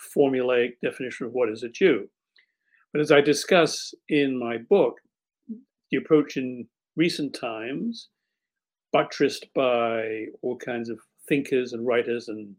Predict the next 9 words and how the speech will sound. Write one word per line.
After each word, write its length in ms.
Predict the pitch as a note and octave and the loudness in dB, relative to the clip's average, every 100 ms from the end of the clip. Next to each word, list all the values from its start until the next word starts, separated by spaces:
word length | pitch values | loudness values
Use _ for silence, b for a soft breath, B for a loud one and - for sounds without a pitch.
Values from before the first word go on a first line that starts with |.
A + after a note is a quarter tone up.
| _ | _
sociologists 800 | - C#3+ C3+ - A#2 B2 A2+ A#2+ - | -4 -2 0 0 0 0 -4 -10 -6
and 80 | |
all 220 | - C#3 A#2 | 0 2 0
the 120 | G2+ | -2
rest, 280 | A2 A#2 - | -4 -6 0
is 460 | C3+ C3 B2+ A#2+ _ _ _ _ _ _ _ _ _ _ - | 4 6 4 0 _ _ _ _ _ _ _ _ _ _ 2
far 300 | G#3 G3+ G#3 | 6 8 6
from 400 | - F3+ D#3+ D3 | 2 0 0 -2
that. 220 | A2+ - | -8 -12